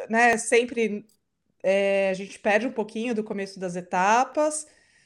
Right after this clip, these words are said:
mas vai dar pra assistir aí nossa menina competindo e nos orgulhando, né?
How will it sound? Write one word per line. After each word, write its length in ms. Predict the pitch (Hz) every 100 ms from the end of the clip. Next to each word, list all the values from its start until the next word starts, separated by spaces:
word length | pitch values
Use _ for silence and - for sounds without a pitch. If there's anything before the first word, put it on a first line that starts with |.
| _ _ _ _
mas 720 | 190 196 196 196 208 226 247
vai 180 | 262 285
dar 160 | 262 269
pra 140 | 359
assistir 500 | 349 440 440 - 302
aí 200 | 277 226
nossa 280 | 220 214 262
menina 580 | 214 208 214 226 214 208
competindo 1000 | - 214 214 208 - 220 233 220 208 190
e 340 | 180 190 185 185
nos 220 | 196 196
orgulhando, 720 | 202 208 196 208 233 240 196 190
né? 260 | 190 220